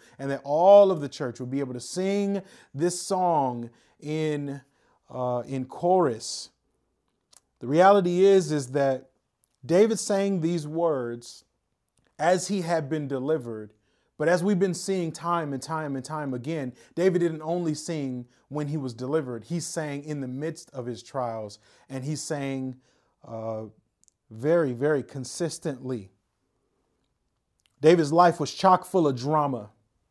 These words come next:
right? There's so much strife and there's so much struggle, so many consequences of sin and so many injustices that came across, uh, uh, and came his way that we know, like, it, it doesn't even make sense when we read that God was, uh, th-, was, was using him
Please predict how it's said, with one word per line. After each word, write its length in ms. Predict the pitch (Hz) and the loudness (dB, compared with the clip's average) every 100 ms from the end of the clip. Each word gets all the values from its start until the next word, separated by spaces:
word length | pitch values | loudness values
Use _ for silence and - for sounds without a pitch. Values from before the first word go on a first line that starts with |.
| _ | _
right? 260 | - 131 151 - _ _ - | -4 -2 -2 -8 _ _ -2
There's 160 | 165 - | -2 4
so 160 | 226 | 4
much 140 | 233 220 | 4 2
strife 480 | - - 190 156 | -2 4 4 4
and 80 | 156 | 0
there's 140 | 139 - | -2 4
so 200 | 202 214 | 6 8
much 220 | 214 - | 6 2
struggle, 400 | - 208 196 139 | 4 8 8 6
so 180 | - 202 | 4 6
many 160 | 233 | 6
consequences 960 | 226 226 214 214 214 - 202 165 160 131 | 2 2 2 4 0 -2 -4 -2 -4 -4
of 120 | 143 | -4
sin 480 | - - 185 185 151 | -4 -6 -2 -2 -2
and 100 | 123 | -4
so 160 | - 202 | 2 2
many 300 | 208 170 131 - | 2 0 -4 -6
injustices 800 | 180 175 123 202 208 196 - 180 | -2 0 4 2 4 -2 -2 0
that 180 | 156 151 | 0 -2
came 220 | - 185 | -4 -4
across, 420 | 165 - 185 170 - - - | -4 0 0 0 -4 -14 2
uh, 60 | |
uh, 240 | 151 147 151 | 4 4 0
and 140 | 151 | 0
came 260 | - 190 185 | -2 -2 2
his 240 | 175 147 | 2 0
way 380 | 127 175 165 131 - - | 2 4 4 2 -4 -4
that 140 | 170 | 0
we 120 | 170 220 | 2 4
know, 200 | 220 208 | 6 8
like, 240 | 185 143 - - | 8 6 -2 -4
it, 180 | - 190 | 4 6
it 200 | 202 160 | 6 6
doesn't 340 | 180 214 214 214 | 4 6 6 2
even 280 | 180 165 | 2 0
make 220 | 170 185 - | 0 -2 -2
sense 380 | - 214 202 | -2 0 0
when 100 | 165 | -2
we 140 | 147 139 | 0 0
read 320 | 139 202 170 | 0 0 0
that 160 | 143 120 | -2 2
God 300 | 160 185 170 | 2 4 2
was, 200 | 147 135 | -2 -2
uh, 240 | 147 143 | -2 -2
th-, 140 | 143 151 | -6 -6
was, 260 | 151 135 | -4 -4
was 260 | 139 156 131 | -2 -2 -2
using 560 | 156 190 247 190 170 143 | -2 4 4 4 -2 -4
him 320 | 160 139 | -6 -4